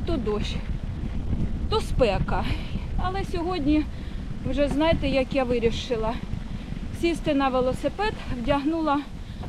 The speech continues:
майку з довгим рукавчиком, бо дуже припікає, і зробила відправлення.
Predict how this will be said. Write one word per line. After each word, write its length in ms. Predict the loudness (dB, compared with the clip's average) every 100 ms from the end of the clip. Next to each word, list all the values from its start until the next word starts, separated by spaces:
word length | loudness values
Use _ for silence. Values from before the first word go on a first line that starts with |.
| -4
майку 400 | 0 2 2 0
з 40 | 0
довгим 480 | 2 2 2 0 0
рукавчиком, 760 | 0 0 0 -2 -4 -4 -4 -4 -6 -8 -8 -8 -8 -8 -8 -2
бо 160 | 0
дуже 300 | 0 0 -2
припікає, 800 | -2 -2 -2 -2 0 0 0 -4 -4 -10 -12 -12 -8 -6
і 80 | -4 -6 -8 -8 -8 -6 -6 -4 -4 -2
зробила 480 | 2 2 2 2 4
відправлення. 840 | 4 0 4 6 6 4 2 2